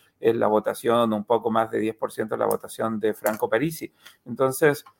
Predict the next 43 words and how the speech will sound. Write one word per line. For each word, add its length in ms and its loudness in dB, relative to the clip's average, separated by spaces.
está 160 2
bien, 380 4
eh, 120 -6
se 160 -4
produjo 380 4
un 100 0
terremoto, 500 4
pero 160 0
me 120 0
da 100 6
la 80 -2
impresión 340 -2
de 120 -2
que 60 0
este 180 -4
terremoto 580 2
no 120 -2
se 160 -2
produjo 420 0
tanto 320 2
porque 260 0
cambió 380 -2
mucho 340 -4
las 140 -6
preferencias 800 -4
o 100 0
cambiaron 380 2
mucho 240 -4
las 120 -6
preferencias 540 -4
de 80 0
la 120 -2
gente, 480 -8
sino 320 0
simplemente 560 -2
porque 260 0
se 120 -8
ordenaron 920 0
un, 200 -6
un 160 -4
poco 240 4
distintas, 840 0
em, 400 0